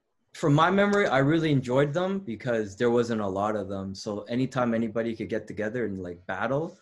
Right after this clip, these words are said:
'cause I'm from fucking Lethbridge, so I would battle. Yo, before I left the T-Dot, I maybe battled, like, twice,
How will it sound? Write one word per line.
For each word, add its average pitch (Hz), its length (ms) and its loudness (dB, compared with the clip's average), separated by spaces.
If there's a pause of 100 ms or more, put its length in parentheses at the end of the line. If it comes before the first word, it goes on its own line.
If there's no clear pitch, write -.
(100)
'cause 139 100 -4
I'm 180 80 0
from 196 160 2
fucking 175 240 2
Lethbridge, 139 400 0
so 127 140 -2
I - 20 4
would 127 200 -2
battle. 147 440 -2 (1300)
Yo, 131 100 2
before 135 280 2
I 185 40 8
left 190 140 6
the 156 80 2
T-Dot, 175 320 4
I 143 80 6
maybe 160 260 2
battled, 123 360 2
like, 104 160 -2
twice, - 580 -6